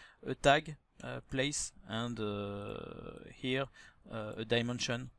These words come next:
uh, for the starting and the ending point. So I can as well simplify the, the representation quickly with our, uh, detail, uh, rebar, uh, command, uh, uh, uh, as well. So you see, it's possible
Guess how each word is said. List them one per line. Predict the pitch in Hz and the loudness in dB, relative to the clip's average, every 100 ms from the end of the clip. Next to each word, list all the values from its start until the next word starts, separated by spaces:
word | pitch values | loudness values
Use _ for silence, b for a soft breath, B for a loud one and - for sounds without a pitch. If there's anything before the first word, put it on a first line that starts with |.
| _ 107 | _ -8
uh, | 101 101 | -6 -6
for | - 117 | -4 -4
the | 110 | -2
starting | - 127 - 120 | 0 0 0 -4
and | 110 | -4
the | 104 110 | -4 -6
ending | 107 110 - | -6 -6 -6
point. | 107 104 | -6 -4
So | - 113 | -2 -2
I | |
can | 120 127 120 | 0 -2 0
as | 117 117 | 0 0
well | 120 123 131 - B B | 4 4 4 -2 B B
simplify | - 143 139 143 - 135 139 | 2 2 2 0 6 8 6
the, | 135 117 113 113 - 123 | 2 -4 -4 -4 -6 -4
the | 117 | -4
representation | 117 - 120 117 120 - 113 | -4 -4 -6 -4 -4 -4 -8
quickly | - 135 - 131 131 B B B | -8 -8 -4 -2 -4 B B B
with | 120 117 113 | -4 0 2
our, | 107 113 113 110 | 2 4 4 2
uh, | 101 98 95 95 98 | -2 -2 -4 -6 -8
detail, | 120 - 117 117 110 | -4 2 4 4 0
uh, | 104 104 104 107 | 0 -4 -6 -6
rebar, | 104 120 110 113 113 110 | -4 0 4 6 6 2
uh, | 98 98 104 - | -2 -4 -8 -4
command, | 120 107 107 110 104 | -2 0 -2 -2 -2
uh, | 98 95 95 104 b b - | -2 -2 -6 -10 b b -8
uh, | 110 107 113 117 | -6 -6 -6 -6
uh, | 127 113 107 113 - | -4 -4 -4 -8 -4
as | 120 117 | -2 0
well. | 101 92 - _ - _ _ | -2 -2 -12 _ -20 _ _
So | - 180 | -2 0
you | 170 156 | 2 0
see, | - 170 | -2 -2
it's | 160 - | -6 -6
possible | - 147 151 156 | -4 -2 0 2